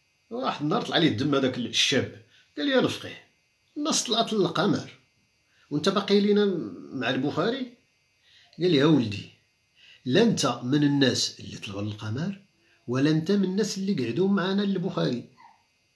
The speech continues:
راه ما اكثرهم الان معمرين صفحات التواصل،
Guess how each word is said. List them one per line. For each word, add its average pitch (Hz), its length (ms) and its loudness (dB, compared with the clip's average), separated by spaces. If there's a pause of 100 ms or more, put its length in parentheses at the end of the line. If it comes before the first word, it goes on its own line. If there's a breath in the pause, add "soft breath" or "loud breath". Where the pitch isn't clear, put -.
(800 loud breath)
راه 170 180 2
ما 226 160 2
اكثرهم 185 460 2
الان 160 380 4
معمرين 156 580 2
صفحات - 540 0
التواصل، 123 640 0